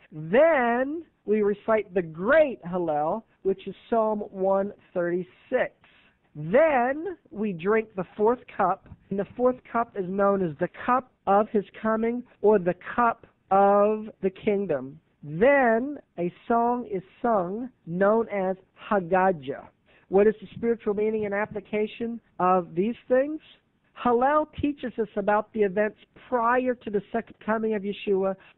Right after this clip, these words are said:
to rule and reign on the earth during the Messianic era. The second coming of the Messiah is associated with the coming of Elijah and the judgment of the nations known as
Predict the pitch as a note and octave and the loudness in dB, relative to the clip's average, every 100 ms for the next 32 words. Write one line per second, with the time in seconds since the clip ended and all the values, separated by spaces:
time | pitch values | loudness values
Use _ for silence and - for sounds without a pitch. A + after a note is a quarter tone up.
0 | - A3+ F#3 A3+ B3+ B3+ A#3 G3 G#3 A3 | -4 -4 -2 0 0 0 -2 -2 -2 -2
1 | G#3+ G#3 F#3 G3 F#3+ F3+ - D3 D3+ E3+ | -2 -4 -6 -4 -4 -4 -6 -6 -4 -6
2 | D#3+ D#3+ - D#3+ D#3 D#3+ - G#3 G#3 D3+ | -8 -8 -8 -8 -6 -8 -6 -2 -2 -2
3 | G#2+ _ _ - G3 - C#4+ - - - | -8 _ _ -6 -6 -2 -2 -2 -6 -4
4 | C4 A#3+ A3 - A3+ A3 A3 G3+ F3 F3+ | -2 -2 -4 -2 0 2 0 -2 -6 -6
5 | - A3 G#3+ G#3+ G3 F#3 F#3+ _ - - | -2 -2 0 0 2 0 -4 _ -10 -6
6 | - A3 A#3+ B3+ C#4+ C4 G#3+ G3+ G3+ A3 | 0 0 2 2 2 4 2 2 0 -2
7 | C4+ C#4 _ - C4 D#4 D#4+ D#4+ D4 C4 | -6 -8 _ -4 -2 0 2 2 0 -2
8 | F#3 D#3+ A#3 C4 A#3 B3+ C4 A#3 G#3+ A3+ | -2 2 4 4 0 -4 -4 -4 0 0
9 | A3 A3 A#3+ - G3 F#3+ - - E3+ G3 | 0 -2 -4 -4 -4 -6 -12 -12 0 2
10 | G#3 G#3 G3+ G3+ G3 F3+ F3+ | 4 4 0 -2 -4 -2 -2